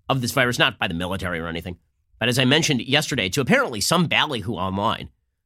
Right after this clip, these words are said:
China's refusal to shut down wet markets, which, by the way, are animal rights abuses. It's, it's amazing how many people on the left who are very much against animal rights abuse. By the way, so am I. Right? I saw some people like,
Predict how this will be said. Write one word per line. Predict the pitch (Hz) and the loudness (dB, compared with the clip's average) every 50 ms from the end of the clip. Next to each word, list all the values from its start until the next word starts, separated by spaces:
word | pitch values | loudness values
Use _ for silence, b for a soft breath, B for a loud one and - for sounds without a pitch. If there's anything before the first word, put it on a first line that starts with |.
| _ _ | _ _
China's | - - 175 208 214 202 143 107 | -2 0 2 2 2 0 -2 -4
refusal | - 127 131 127 147 190 196 151 139 | -4 -6 -6 -2 0 0 0 0 0
to | - 131 | -2 -2
shut | - - 170 - | 0 0 0 2
down | 165 147 135 | 2 2 4
wet | 127 143 - | 4 2 2
markets, | 147 139 139 143 - 92 - - | 2 2 0 0 -2 -6 -6 -4
which, | 139 143 - | -4 0 2
by | 220 214 | 2 2
the | 196 | 2
way, | 185 180 | 2 0
are | 143 131 | 0 0
animal | 120 113 156 190 - 120 120 | 0 0 2 2 2 2 2
rights | 113 135 170 - 120 | 2 0 0 0 -2
abuses. | 92 80 92 76 - - 69 73 117 | -4 -4 -6 -6 -6 -6 -6 -6 -8
It's, | 117 113 | -6 -2
it's | - 165 151 | 0 2 4
amazing | 202 247 269 196 170 143 | 4 4 4 2 0 0
how | 131 160 | 0 0
many | 165 165 135 | 0 0 -2
people | 131 156 147 143 | -2 -2 0 0
on | 127 117 | 0 0
the | 113 | 2
left | 104 107 127 - - _ _ _ _ _ - | 0 0 -2 -4 -8 _ _ _ _ _ 0
who | 147 | 2
are | 143 | 4
very | 143 165 185 | 4 4 4
much | 170 151 139 | 2 0 -2
against | 131 120 131 139 135 - | 0 0 0 0 0 0
animal | 131 131 123 110 107 | 0 2 2 2 2
rights | 110 117 - | 0 0 -2
abuse. | 147 170 160 | -2 -2 0
By | - 175 185 | 2 2 2
the | 196 | 4
way, | 185 147 | 2 2
so | - 165 | 2 2
am | 160 160 | 4 4
I. | 135 90 80 - _ _ _ _ _ _ _ _ - | 2 2 0 -8 _ _ _ _ _ _ _ _ -6
Right? | 101 107 | -2 -2
I | 117 | 0
saw | 117 - 156 | 2 2 2
some | 147 147 147 | 2 2 0
people | 143 147 127 | 0 0 0
like, | 117 110 | 0 -2